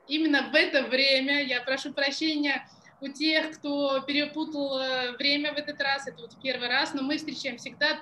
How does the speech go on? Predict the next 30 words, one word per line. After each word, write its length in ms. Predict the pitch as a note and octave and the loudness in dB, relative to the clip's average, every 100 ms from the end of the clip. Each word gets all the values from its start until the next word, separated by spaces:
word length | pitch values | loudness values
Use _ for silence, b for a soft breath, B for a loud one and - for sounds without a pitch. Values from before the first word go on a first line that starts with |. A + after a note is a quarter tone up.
| - | -4
только 320 | D#4+ - C4+ | -4 -2 -4
в 100 | C4+ | -2
это 240 | C#4 A#3+ | -2 -4
время, 400 | A3 C4+ F4+ G4 | -4 -2 0 -2
в 60 | - | -4
четверг. 500 | E4 D#4+ A#3+ A3 - - B B B | -4 -4 -4 -6 -10 -20 B B B
Поэтому 320 | - C4 C#4+ C#4+ | -4 0 2 4
я 200 | C#4+ C#4+ | 4 2
очень 240 | C#4+ C#4+ | 0 0
надеюсь, 460 | C#4 C4+ E4 F#4 E4+ | 2 2 2 2 0
что 400 | - D4 C4 - _ _ _ _ _ - | -2 -2 -2 -8 _ _ _ _ _ -6
мы 240 | B3 C4 | -2 0
всех 400 | B3+ C#4+ C4 C4 | 0 0 0 -2
вас, 560 | A#3 A3 C4+ C#4 - - _ B B B A#3 | -8 0 2 2 -4 -16 _ B B B -4
ам, 680 | A#3+ A#3+ A#3+ A#3 A3+ G#3+ - - - | 0 2 0 -2 -8 -12 -16 -18 -12
больше 400 | A3 D#4+ E4 D4 | 0 4 4 6
не 100 | C#4+ | 4
будем 340 | C4+ D#4+ C#4 | 6 4 4
терять, 500 | C4+ C#4 D4 F#4+ A4 | 4 4 6 6 4
и 140 | D#4+ C4+ | 2 -2
все 280 | - D#4+ E4+ | -2 -2 0
будем 260 | D#4 D4+ | 0 0
встречаться, 960 | C#4 C4 C4 D4+ D4+ D#4+ - D4+ C#4+ C#4+ B B B - | 0 -4 -4 0 2 0 0 0 0 -4 B B B -8
э, 60 | A#3 A#3+ B3 B3 A#3 A3 A3+ | -2 0 2 2 0 -4 0
в 40 | |
одно 280 | B3+ B3+ D4 | 0 2 0
и 60 | C#4+ | 0
то 180 | C#4 | -2
же 100 | B3+ | -2
время. 480 | A#3 A#3+ F#3+ F#3+ - | -4 -4 -6 -10 -16